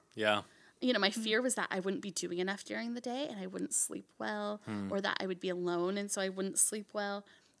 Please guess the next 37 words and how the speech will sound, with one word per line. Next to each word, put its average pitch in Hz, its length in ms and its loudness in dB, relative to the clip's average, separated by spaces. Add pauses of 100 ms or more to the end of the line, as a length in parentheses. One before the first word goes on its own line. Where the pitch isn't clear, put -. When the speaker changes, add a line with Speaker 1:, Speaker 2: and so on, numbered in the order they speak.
(100)
Speaker 2:
I 190 140 -8
slept - 720 -6
well. 196 480 -4
I 196 220 -6
read 180 300 -6
books. 226 400 -4 (840)
I 196 100 0
took 190 220 -8
walks. 185 360 -6 (420)
And 233 180 2
when 208 120 0
I 196 100 0
came 208 340 -6
back, - 420 -8 (840)
like, 214 160 -4 (260)
everybody 190 480 4
was 180 140 -4
all, - 180 -2
"Oh, 202 160 4
there's, 190 220 -2
like, 208 120 -4
a 180 60 -2
noticeable 180 760 4
difference." - 400 -6
And 233 60 -4
it 262 40 -4
was 262 100 -4
only 330 200 4
two 185 240 -4
nights 180 420 -4
away. 185 340 -4
Speaker 1:
Yeah. 98 340 0 (140)
Speaker 2:
But - 200 -2
I 190 340 2
was, 208 180 -4
like, - 240 -4 (240)
like, 185 220 0